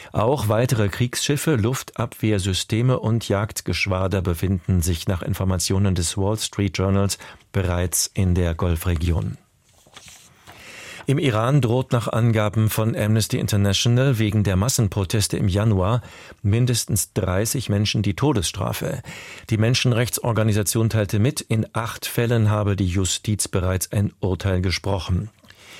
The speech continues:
Unter den zweiundzwanzig weiteren Betroffenen seien auch zwei siebzehnjährige. Eine Sprecherin von Amnesty sagte, das Regime setze die Todesstrafe als Waffe ein, um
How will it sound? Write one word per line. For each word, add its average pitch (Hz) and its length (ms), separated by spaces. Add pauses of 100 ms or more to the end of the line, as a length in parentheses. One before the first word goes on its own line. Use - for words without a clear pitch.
(220)
Unter 110 240
den 98 160
zweiundzwanzig 95 720
weiteren 117 420
Betroffenen 104 640
seien 92 480
auch 92 420
zwei 95 460
siebzehnjährige. 87 1080 (500)
Eine 101 260
Sprecherin 101 520
von 101 180
Amnesty 98 400
sagte, 95 560 (320)
das - 300
Regime 95 400
setze 98 340
die 92 160
Todesstrafe 110 720
als 101 260
Waffe 107 380
ein, 85 300
um 95 240